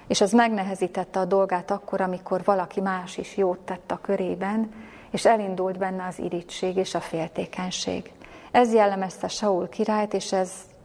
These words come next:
depressziós állapotba vitte, és őrült állapotba is, ki lehet ezt így mondani.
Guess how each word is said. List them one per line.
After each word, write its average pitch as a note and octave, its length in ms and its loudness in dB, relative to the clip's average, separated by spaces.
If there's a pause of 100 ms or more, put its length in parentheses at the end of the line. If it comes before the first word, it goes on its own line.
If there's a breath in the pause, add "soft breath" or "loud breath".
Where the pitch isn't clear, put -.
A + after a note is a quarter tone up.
depressziós G3 720 2
állapotba F#3 580 2
vitte, G3+ 440 -2
és - 320 -4
őrült F#3 480 2
állapotba F3+ 640 -4
is, G#3 240 -2
ki G3 120 2
lehet F3+ 300 -2
ezt - 200 -8
így F3 140 -2
mondani. A3+ 500 2